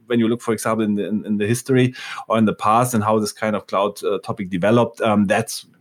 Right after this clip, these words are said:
where's where the easy value more or less lies in. And as such, I think this is as an entry drug. Yeah, um, commodity related processes like H R, like finance, like, uh, travel management and so on is,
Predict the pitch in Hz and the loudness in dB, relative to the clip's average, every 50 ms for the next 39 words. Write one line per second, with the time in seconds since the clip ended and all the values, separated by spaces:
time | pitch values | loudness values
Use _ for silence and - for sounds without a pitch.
0 | _ _ _ - _ - 131 123 117 113 110 113 110 - - 107 107 101 101 95 | _ _ _ -20 _ -2 2 4 4 4 4 4 2 0 -2 0 0 2 0 0
1 | 80 101 101 110 - - 135 131 135 123 117 113 98 90 101 95 98 104 101 92 | -2 -2 -4 -4 0 2 4 4 6 6 4 4 4 2 2 2 2 2 2 2
2 | 95 95 90 87 87 85 78 - - - - 50 - - - - - - 52 - | 2 0 0 0 0 -2 -4 -4 -6 -8 -6 -6 -6 -6 -8 -10 -14 -18 -18 -18
3 | - - - 117 120 - - - - - - - - 113 107 123 131 139 - - | -8 -2 2 4 4 4 2 0 -8 -14 -6 -2 0 0 2 2 0 0 0 0
4 | 120 120 120 - 135 131 123 127 123 123 127 117 110 101 110 120 110 - 117 135 | 0 0 2 4 4 4 4 4 2 0 0 0 0 0 0 0 0 2 2 2
5 | 131 - - 120 - - 107 85 67 - - - - 87 98 104 113 107 - 101 | 4 4 2 0 2 2 0 0 -2 -2 -8 -8 -4 -2 0 0 0 0 0 -2
6 | 107 101 110 - - 104 110 127 135 131 120 - 117 113 101 - - - - - | -2 -4 -4 -2 0 0 2 2 2 2 2 2 2 0 0 -2 -6 -20 -20 -20
7 | - - - - _ - 160 127 123 127 127 127 123 123 123 - - 123 131 131 | -20 -20 -20 -20 _ 0 2 4 6 6 6 6 6 4 2 2 2 2 2 2
8 | 123 120 110 107 98 - - 107 107 117 120 123 113 - - - - 117 117 - | 2 0 0 -2 -2 0 0 0 2 2 2 2 0 -2 -4 -4 -2 -2 -2 -2
9 | - - 107 107 104 107 107 104 104 104 104 107 110 110 107 107 104 - _ _ | -4 -2 0 0 2 2 2 2 2 2 2 2 2 2 0 0 -2 -6 _ _
10 | _ _ _ _ - - _ _ _ _ _ _ - _ _ - 117 - - - | _ _ _ _ -20 -20 _ _ _ _ _ _ -20 _ _ -20 -18 -6 -2 0
11 | 123 117 120 127 127 120 107 104 101 98 - - 110 110 104 104 107 107 104 104 | 2 4 4 6 6 6 4 4 2 0 -4 -4 -2 0 0 0 0 0 0 -2
12 | 104 - - 117 113 113 110 104 107 - - - 120 120 120 117 117 110 107 101 | -2 -4 -4 -4 -2 0 0 -2 -2 -4 -4 -2 0 0 2 2 2 2 2 0
13 | 101 98 98 101 101 95 - - - 101 90 87 - - 101 113 - - - 90 | 0 -2 -2 -4 -6 -6 -8 -10 -12 -10 -10 -12 -14 -16 -18 -18 -16 -12 -8 -6
14 | 87 85 85 95 87 80 104 107 101 - - - - - - | -4 -2 -4 -4 -2 -2 -2 -2 -2 -4 -6 -8 -10 -12 -14